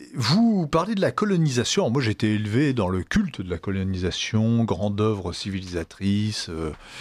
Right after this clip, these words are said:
euh, grand sentiment, euh, grand idéal des colonisateurs, des pères blancs, et cetera. Bon, quand on lit votre livre, ça, l'image en ressort un peu esquintée quand même, hein, parce que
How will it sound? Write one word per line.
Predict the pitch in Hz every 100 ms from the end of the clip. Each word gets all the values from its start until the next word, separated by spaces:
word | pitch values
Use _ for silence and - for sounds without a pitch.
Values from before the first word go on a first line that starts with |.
| - - -
euh, | 87 82 80 80 87 87 87 87 95
grand | 101 104 107 113 - 107
sentiment, | - 107 - 107 104 107 110 110 110 110 107
euh, | 104
grand | 101 123 -
idéal | 110 110 104 107 107 110 110 95
des | 98
colonisateurs, | 104 98 98 92 90 - 110 104 104 104 101
des | 104
pères | - 104 104
blancs, | 101 101 107 107 107 98
et |
cetera. | 104 - 95 160 - - - - -
Bon, | 139 123
quand | - 135
on | 147
lit | 139
votre | 131 127 127
livre, | 208 226 139 107
ça, | 120 107 104 107
l'image | 110 127 208 170
en | 120
ressort | 107 110 131 110
un | 110
peu | -
esquintée | 156 - 139 - 135
quand | 107
même, | 95 95
hein, | 113
parce | 113 -
que | 110